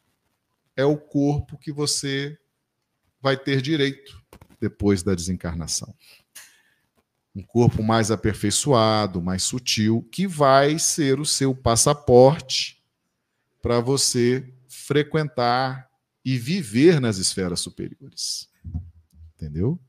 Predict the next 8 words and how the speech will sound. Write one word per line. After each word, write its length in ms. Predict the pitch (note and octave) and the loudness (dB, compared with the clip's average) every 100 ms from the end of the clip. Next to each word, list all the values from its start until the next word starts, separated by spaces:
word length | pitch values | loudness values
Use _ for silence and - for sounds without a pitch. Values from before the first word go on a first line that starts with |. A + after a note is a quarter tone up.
| _ _ _ _ _ _ _ _ _ _ _ - | _ _ _ _ _ _ _ _ _ _ _ -12
Então, 960 | F#2 - F#2+ G2 G#2+ A#2 B2 B2 A#2 | -6 2 4 6 6 4 4 4 4
a 40 | G#2+ | 4
gente 240 | G#2 A2+ | 2 0
precisa 500 | - B2 - A#2+ B2 | -2 -2 0 2 2
de 100 | C3 | 0
um 100 | C3 | -4
corpo 540 | D3 - D#3 E3+ - A#2 | -4 4 6 6 0 -6
sublimado 760 | - A2 C3 C#3 A#2 A#2+ D3 | -4 -2 -2 -2 -2 -2 -6